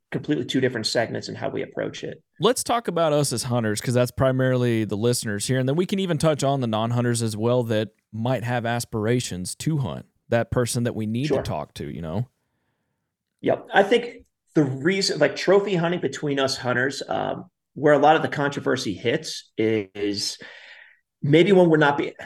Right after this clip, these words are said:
Speaker 1: okay, so everything goes to social media. Before social media,
Speaker 2: Yeah.
Speaker 1: nobody cared. Prob-, I didn't even know what trophy hunting was before that, you know, but now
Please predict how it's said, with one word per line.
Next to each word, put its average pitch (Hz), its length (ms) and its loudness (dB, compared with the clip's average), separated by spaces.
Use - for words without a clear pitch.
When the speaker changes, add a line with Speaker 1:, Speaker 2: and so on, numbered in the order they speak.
Speaker 1:
okay, 120 240 -4
so 143 140 4
everything 151 220 2
goes 135 180 2
to 123 80 -10
social 127 320 -2
media. 110 220 -4
Before - 340 2
social 156 360 6
media, 139 200 4
Speaker 2:
Yeah. 131 120 6
Speaker 1:
nobody 185 120 2
cared. 131 460 -2
Prob-, 190 280 0
I 139 100 0
didn't 147 180 0
even 131 120 -4
know 170 100 0
what 101 120 0
trophy 113 320 -2
hunting 110 260 -8
was 101 200 -4
before 107 380 -6
that, 85 320 -6
you 120 100 -2
know, 113 180 2
but 117 180 -4
now 156 460 2